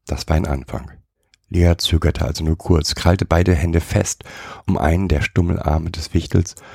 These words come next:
und schloss sicherheitshalber die Augen. Das hier würde wenigstens ein Abenteuer werden. Besser als noch zweieinhalb Tage in der Wohnung festsitzen. "Also gut, los", brüllte Santa. Und dann wirbelte Lea mit ihm im Kreis herum, immer schneller und schneller und schneller,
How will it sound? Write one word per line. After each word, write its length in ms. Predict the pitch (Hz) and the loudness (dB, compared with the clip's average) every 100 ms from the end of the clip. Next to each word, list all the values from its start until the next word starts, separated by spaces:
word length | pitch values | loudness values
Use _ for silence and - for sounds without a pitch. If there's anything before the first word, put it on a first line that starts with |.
| - - | -20 -8
und 140 | 92 | -4
schloss 280 | - 107 - | 2 2 2
sicherheitshalber 600 | 139 123 107 - 78 85 | -2 0 0 0 2 2
die 140 | - | 0
Augen. 340 | - 69 71 67 _ _ _ | 0 -2 -4 -14 _ _ _
Das 200 | - 69 | -4 -2
hier 160 | - 80 | 0 0
würde 260 | 85 82 85 | 0 0 0
wenigstens 560 | 85 92 - - - _ | 2 2 -4 -10 -14 _
ein 180 | 92 - | -2 0
Abenteuer 540 | 73 73 - 78 78 | 0 0 -2 -6 -4
werden. 300 | 73 67 76 73 _ _ _ | -2 -4 -4 -14 _ _ _
Besser 240 | 69 - | 2 2
als 180 | 65 - | 0 -2
noch 160 | 87 87 | 0 -2
zweieinhalb 500 | - 78 76 71 - | -2 -2 -2 -4 -2
Tage 220 | - 80 | -2 0
in 80 | 76 | 0
der 140 | 73 | 0
Wohnung 280 | 78 85 80 | 2 0 -2
festsitzen. 640 | - 76 - 73 - 69 - _ - - - - - - _ _ _ _ _ _ _ | -4 -4 -4 -6 -6 -6 -14 _ -20 -20 -20 -18 -20 -20 _ _ _ _ _ _ _
"Also 180 | 113 139 | 2 4
gut, 180 | 110 85 | 2 4
los", 360 | 120 78 - - - - _ _ | 4 2 -4 -14 -18 -20 _ _
brüllte 280 | - 76 - | -2 -2 -2
Santa. 500 | 80 73 76 65 64 _ _ | -4 -2 -4 -4 -10 _ _
Und 180 | 78 78 | -2 0
dann 220 | 101 110 | 0 0
wirbelte 360 | 98 80 - | 0 0 -2
Lea 220 | 76 80 87 | -2 2 2
mit 240 | 82 - | 0 -4
ihm 140 | 73 | -4
im 100 | 76 | -4
Kreis 360 | 87 - 87 - | -6 0 0 0
herum, 340 | 73 71 69 - | -2 -2 -6 -6
immer 220 | 73 78 | -2 0
schneller 420 | - 80 87 95 | 0 2 4 2
und 160 | - 69 | 0 -4
schneller 340 | 85 80 87 | 2 4 4
und 120 | 78 | 0
schneller, 320 | - 90 95 | 0 4 4